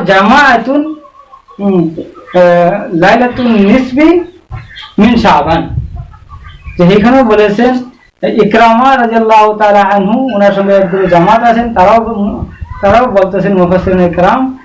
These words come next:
যে লাইলাতুন নিসফের তাফসীর হলো যে এরা শবে বরাত। এরকমভাবে রুহুল মানির মধ্যেও কিছু উল্লেখিত করেছে শাবানের, আহ, শবে বরাতের বিষয়টা নিয়ে এরা। এরকমভাবেই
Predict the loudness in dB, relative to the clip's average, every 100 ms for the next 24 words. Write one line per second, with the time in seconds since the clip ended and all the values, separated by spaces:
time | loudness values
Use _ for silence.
0 | -20 -2 -2 0 0 0 -2 -4 -6 -2
1 | -2 -2 -4 -4 0 -2 0 2 2 4
2 | 2 2 0 -2 -4 -6 -16 -16 -4 0
3 | 0 0 0 -2 -4 -14 _ -18 -18 -8
4 | -2 0 2 2 2 2 2 2 0 -2
5 | -10 -20 _ -12 -2 0 0 0 0 2
6 | 2 2 2 2 0 2 2 2 -4 -14
7 | _ _ -6 0 2 2 2 0 0 0
8 | 0 -4 -10 -18 _ _ _ -20 -16 -18
9 | -16 -16 -14 -4 -2 2 2 0 -2 -10
10 | -18 -20 _ -8 -8 -10 -6 -4 -2 -4
11 | -6 -8 -14 -12 -2 2 2 2 2 0
12 | 0 0 0 0 -2 -2 -4 -6 -10 -16
13 | -20 -20 -20 -20 -20 -20 -20 -20 -4 0
14 | 2 2 2 2 2 2 2 0